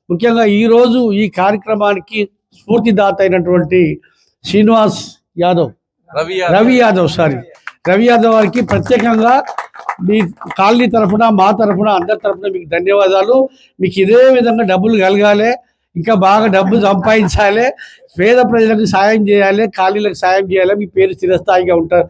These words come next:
Speaker 1: ఉండాలని నేను కోరుకుంటూ, అదేవిధంగా ఈ కార్యక్రమానికి నేను ఒక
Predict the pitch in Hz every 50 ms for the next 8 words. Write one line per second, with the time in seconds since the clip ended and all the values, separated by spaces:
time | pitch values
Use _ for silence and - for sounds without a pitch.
0 | _ _ _ _ _ - 170 196 233 226 214 208 202 208 208 202 185 180 - 180
1 | 185 185 185 185 196 190 262 254 269 269 - - - _ _ - - - - -
2 | _ - 180 214 226 226 220 220 220 220 233 226 208 196 - - - - _ -
3 | - - - - 202 196 - 196 196 208 233 233 226 233 240 226 226 226 208 190
4 | 202 202 208 208 208 208 196 208